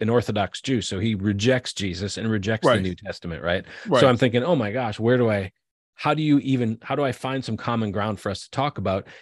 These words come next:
Speaker 1: And it just kept coming to me that I have to, the resurrection has to be the crux of my argument because
Speaker 2: Mm-hmm.
Speaker 1: it's both theologically s-, it makes so much sense based on the Hebrew scriptures, and also historically,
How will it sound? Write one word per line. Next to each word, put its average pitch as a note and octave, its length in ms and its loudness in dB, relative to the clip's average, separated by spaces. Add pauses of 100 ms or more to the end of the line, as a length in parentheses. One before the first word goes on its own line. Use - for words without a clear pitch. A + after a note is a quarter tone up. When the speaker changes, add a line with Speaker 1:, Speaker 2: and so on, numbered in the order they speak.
Speaker 1:
And A#2+ 140 0
it A2 160 -2
just C3+ 180 0
kept - 240 0
coming C3+ 300 -2
to G#2+ 60 0
me G2 160 0
that F#2 280 -2 (160)
I G#2 80 -4
have C#3 300 -2
to, A2+ 260 -4
the G#2+ 140 -2
resurrection A#2+ 640 0
has G#2+ 180 -2
to - 100 -12
be G2+ 100 -2
the F#2 100 -6
crux - 340 -6
of F#2 80 -8
my E2+ 160 -6
argument A2+ 440 -10
because A#2 460 0
Speaker 2:
Mm-hmm. A2 140 -12 (580)
Speaker 1:
it's A2+ 160 0
both B2 540 4 (680)
theologically C3 1040 0 (360)
s-, - 180 -20
it B2 60 0
makes A#2 320 2
so C#3 320 0
much C#3 300 -2
sense - 440 -2
based A2+ 400 0
on G#2+ 100 -2
the G#2 60 -4
Hebrew G#2 280 -2
scriptures, A2+ 520 -6
and A#2 140 0
also C#3+ 280 -2
historically, A2+ 840 -4